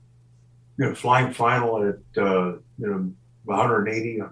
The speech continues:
hundred seventy-five knots. And, uh, if you get, uh, uh, the higher winds, uh, you, you, you wind up having to, you know, bank the aircraft down. You're, you're gonna want, you're gonna,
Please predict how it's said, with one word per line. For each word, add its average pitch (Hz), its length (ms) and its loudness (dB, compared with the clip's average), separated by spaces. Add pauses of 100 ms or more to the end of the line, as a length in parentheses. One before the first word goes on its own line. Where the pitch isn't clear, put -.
(120)
hundred 113 260 -4
seventy-five 110 640 -2
knots. 110 400 -2 (760)
And, 110 800 6
uh, 104 380 2
if 110 200 -2
you 123 80 -4
get, 131 300 2 (100)
uh, 101 340 4
uh, 95 520 -4
the 101 140 -4
higher 143 320 6
winds, 127 640 2 (720)
uh, 104 460 4 (100)
you, 107 260 -6
you, 107 440 -2
you 113 120 -2
wind 123 240 0
up 123 200 2
having 117 280 2
to, 101 260 0 (100)
you 117 100 -4
know, 101 80 -2
bank 139 420 2
the 117 60 0
aircraft 117 500 2
down. 104 420 0 (560)
You're, 120 380 -10
you're 120 160 -8
gonna 123 260 4
want, 110 320 2
you're 123 280 2
gonna, 101 220 0